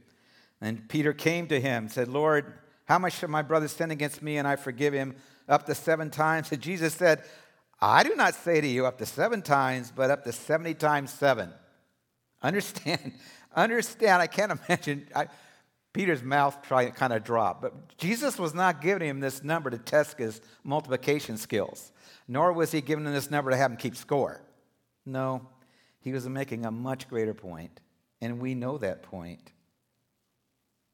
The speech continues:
It's the point of grace. He deliberately exaggerated the amount to teach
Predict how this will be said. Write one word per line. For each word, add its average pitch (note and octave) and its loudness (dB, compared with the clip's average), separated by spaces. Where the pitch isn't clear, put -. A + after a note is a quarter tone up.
It's A#2+ -8
the B2 -12
point A#2+ -8
of A2 -10
grace. A#2+ -10
He D3 -2
deliberately C3+ -2
exaggerated C3 -2
the A#2 -2
amount B2 -4
to - -10
teach - -10